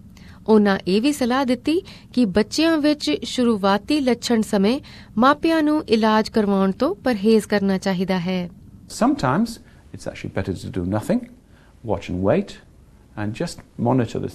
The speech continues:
Speaker 2: situation। not expect a referral, a prescription, or a test.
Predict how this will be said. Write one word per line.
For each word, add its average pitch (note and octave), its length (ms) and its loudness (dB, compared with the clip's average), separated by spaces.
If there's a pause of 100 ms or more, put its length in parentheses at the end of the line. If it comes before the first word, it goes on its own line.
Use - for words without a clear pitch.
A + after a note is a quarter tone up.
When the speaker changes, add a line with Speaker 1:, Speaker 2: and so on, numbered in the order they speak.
Speaker 2:
situation। - 640 -16 (220)
not A2 340 -2
expect - 480 -12 (120)
a D2 240 -10
referral, D3 600 -2 (340)
a - 40 -20
prescription, - 760 -10 (380)
or F#2 240 -6
a D#2 100 -10
test. - 540 -18